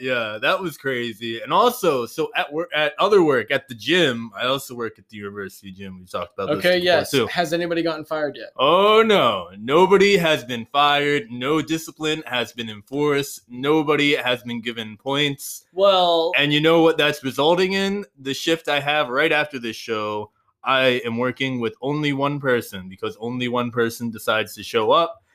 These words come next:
Speaker 1: out of the five people that are supposed to be there.
Speaker 2: Oh.
Speaker 1: I'm so tired of this, man. I'm so tired of <laughs> this.
Speaker 2: Five people, too.
Speaker 1: Yeah.
Speaker 2: I didn't know all that.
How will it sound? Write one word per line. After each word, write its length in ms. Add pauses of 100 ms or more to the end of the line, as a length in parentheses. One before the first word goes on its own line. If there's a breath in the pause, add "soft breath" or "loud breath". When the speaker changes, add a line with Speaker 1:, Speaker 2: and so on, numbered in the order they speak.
(120)
Speaker 1:
out 160
of 140
the 80
five 440
people 280
that 160
are 80
supposed 340
to 60
be 240
there. 480 (500)
Speaker 2:
Oh. 300 (100)
Speaker 1:
I'm 60
so 220
tired 340
of 100
this, 220
man. 220 (220)
I'm 60
so 280
tired 340
of 60
<laughs> 200
this. 420
Speaker 2:
Five 720
people, 300
too. 240
Speaker 1:
Yeah. 260
Speaker 2:
I 40
didn't 160
know 140
all 220
that. 240